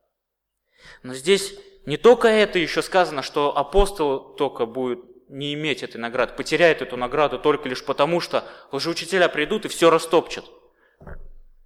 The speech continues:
Эту ещё награду будете не иметь и вы тоже. Те, которые приняли, приняли в свой дом, в свою общину этих антихристов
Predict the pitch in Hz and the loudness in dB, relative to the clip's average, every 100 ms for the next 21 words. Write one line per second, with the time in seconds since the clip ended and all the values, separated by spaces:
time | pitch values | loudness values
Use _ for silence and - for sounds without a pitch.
0 | _ _ _ _ 151 180 208 196 196 190 | _ _ _ _ -8 -6 -4 -2 0 2
1 | 175 180 208 185 160 180 208 175 - 190 | 4 4 4 4 0 -2 -2 -4 -6 -4
2 | 175 175 180 185 180 160 156 202 190 170 | -2 0 0 -2 -2 -6 -2 -4 -2 -2
3 | 156 110 - - _ _ _ _ _ - | -2 -6 -14 -20 _ _ _ _ _ -6
4 | 170 165 165 160 156 160 180 185 147 101 | -4 -2 0 0 0 -2 -4 -4 -4 -10
5 | - _ _ _ _ _ _ _ _ _ | -16 _ _ _ _ _ _ _ _ _
6 | - 175 196 185 165 160 - 160 170 170 | -6 -4 -2 -2 -4 -8 -8 -4 -4 0
7 | 165 143 101 - - _ _ _ _ - | 2 2 -2 -16 -20 _ _ _ _ -12
8 | - 175 185 202 196 190 - - 208 190 | -2 0 2 4 4 4 -2 0 0 -2
9 | 113 - - _ _ - 156 175 185 185 | -4 -8 -20 _ _ -8 -6 -4 -2 -2
10 | 185 196 190 160 123 - | -2 -6 -8 -8 -10 -12